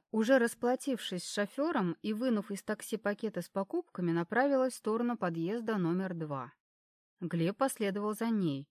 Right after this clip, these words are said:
и вошёл в подъезд в тот момент, когда она садилась в лифт. Вбежав по цокольному лестничному пролёту и заскочив в лифт, Панкратов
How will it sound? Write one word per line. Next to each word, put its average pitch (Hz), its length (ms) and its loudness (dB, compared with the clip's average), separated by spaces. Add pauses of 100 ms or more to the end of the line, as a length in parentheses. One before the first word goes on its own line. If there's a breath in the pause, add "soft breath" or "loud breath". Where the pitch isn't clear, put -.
(100)
и 170 120 -6
вошёл 196 280 0
в - 80 -12
подъезд 196 400 -2
в - 80 -20
тот 185 220 -6
момент, 180 580 0
когда 165 380 -2
она 247 140 -2
садилась 160 580 -6
в - 20 -10
лифт. 139 220 -10 (640)
Вбежав 196 520 -2
по 190 100 -2
цокольному 202 540 -2
лестничному 190 600 -2
пролёту 202 460 0
и 175 60 -2
заскочив 180 560 -6
в - 40 -6
лифт, 254 380 -4
Панкратов 202 580 -2